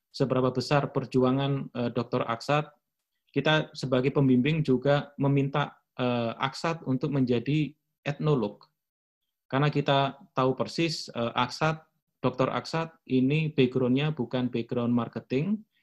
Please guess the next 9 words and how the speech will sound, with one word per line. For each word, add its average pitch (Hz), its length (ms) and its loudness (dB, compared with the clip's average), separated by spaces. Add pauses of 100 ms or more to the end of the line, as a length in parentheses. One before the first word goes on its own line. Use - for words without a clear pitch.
(180)
dan 131 160 2
tidak 135 260 0
terlibat 127 380 2
sama 127 240 -2
sekali, 127 580 -2 (480)
eh, 117 380 -2
dalam, 139 680 0
eh, 110 640 -4 (160)
brand, 139 340 0